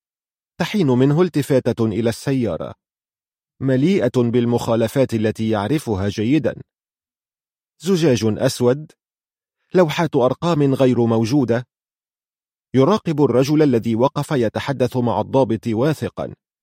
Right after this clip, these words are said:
ثم اتجه إلى الصول واضعا في جيبه مبلغا من المال، بعد أن ربت كتفيه متمتما ببعض الكلمات.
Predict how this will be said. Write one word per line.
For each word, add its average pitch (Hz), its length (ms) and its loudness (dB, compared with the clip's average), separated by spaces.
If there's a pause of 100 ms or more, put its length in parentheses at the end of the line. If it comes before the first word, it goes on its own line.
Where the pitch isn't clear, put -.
(340)
ثم 147 200 4
اتجه 143 400 0
إلى 127 180 0
الصول 113 500 -2 (320)
واضعا 147 440 2
في 131 180 -2
جيبه 120 540 0
مبلغا 127 440 0
من 117 220 -2
المال، 110 480 -2 (460)
بعد 104 260 0
أن 101 220 -4
ربت 135 420 -2
كتفيه 117 760 -4
متمتما 107 640 -2
ببعض 110 540 0
الكلمات. 110 680 -2